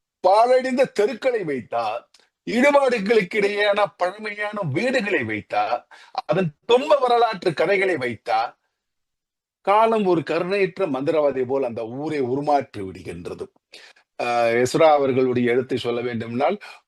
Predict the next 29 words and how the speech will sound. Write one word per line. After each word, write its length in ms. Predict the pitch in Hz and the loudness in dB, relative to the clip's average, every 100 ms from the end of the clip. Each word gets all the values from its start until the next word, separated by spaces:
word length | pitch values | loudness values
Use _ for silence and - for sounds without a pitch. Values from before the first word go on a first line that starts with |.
| - | -8
ஆஹ், 120 | 127 | -4
"உப்பு 460 | 123 143 - 180 151 | -2 -4 0 2 2
நீரில் 400 | 139 147 135 113 | 2 2 2 2
கரைவது 400 | 120 135 135 127 | 0 2 2 2
போல் 240 | 123 135 131 | 2 0 0
அந்த 160 | 117 | -2
கிராமம் 520 | 104 113 117 127 120 107 | -8 0 0 0 -4 -10
கரைந்து 800 | 120 110 _ _ _ - 135 143 | -10 -10 _ _ _ -14 -8 -2
கொண்டே 260 | 135 135 | 0 0
போகின்றது." 920 | 110 107 95 90 - 92 95 90 98 _ _ - | 0 -4 -8 -14 -16 -16 -14 -12 -12 _ _ -20
ஆனாலும் 800 | - 143 127 92 - 127 139 135 _ _ _ - | -4 -2 0 -2 0 0 0 -4 _ _ _ -4
அந்த 260 | 143 170 | 0 2
வேம்பு 500 | 143 151 254 277 277 | 2 4 4 4 -2
மரம் 640 | 254 180 165 196 202 220 196 - | -4 0 4 4 4 0 -12 -14
அந்த 200 | - 156 | -6 -2
நிலத்தின் 520 | 175 196 247 - 240 214 | 0 2 0 -2 -4 -2
மீது 320 | 214 220 208 | -2 -4 -8
பூக்களை 420 | 233 240 247 233 | -8 -8 -4 -2
சொரிந்தபடி 560 | - 208 220 240 226 226 | -2 -2 -2 -2 -2 -2
நின்று 280 | 190 190 | -2 -2
கொண்டுதான் 640 | 190 170 160 _ - 175 170 | -2 -4 -6 _ -8 -6 -4
இருக்கின்றது. 720 | 131 120 123 104 107 101 - _ _ _ _ _ _ _ | -6 -8 -6 -6 -8 -16 -20 _ _ _ _ _ _ _
பொதுவாக 500 | - 220 269 262 240 | 0 4 6 6 6
வேம்பு 500 | 214 202 240 233 226 | 4 4 4 2 0
இந்திய 380 | 208 208 214 240 | 0 0 0 0
நிலத்தில் 460 | 214 196 196 185 151 | 4 4 2 -2 -6
தோன்றிய 360 | 165 156 139 | -6 -4 -2
மரம் 260 | 123 117 120 | 0 0 0
என்பார்கள். 680 | 107 98 101 98 98 98 | -4 -6 -6 -6 -6 -8